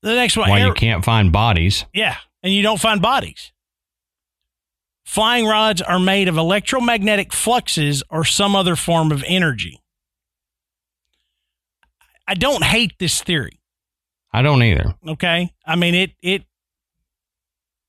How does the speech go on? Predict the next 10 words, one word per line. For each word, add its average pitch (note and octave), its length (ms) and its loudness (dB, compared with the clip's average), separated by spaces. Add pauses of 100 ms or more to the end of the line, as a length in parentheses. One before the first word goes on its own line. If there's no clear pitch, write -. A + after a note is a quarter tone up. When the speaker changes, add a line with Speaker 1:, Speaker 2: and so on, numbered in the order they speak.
(140)
Speaker 1:
it, A#2 140 -20 (140)
it, G3 380 -6
it, G#3 240 -6 (500)
it G3+ 160 -10
kinda C4+ 260 0
shades B3 800 0
in A3+ 200 0
the G#3+ 80 0
direction F#3+ 600 0
that, E3 280 0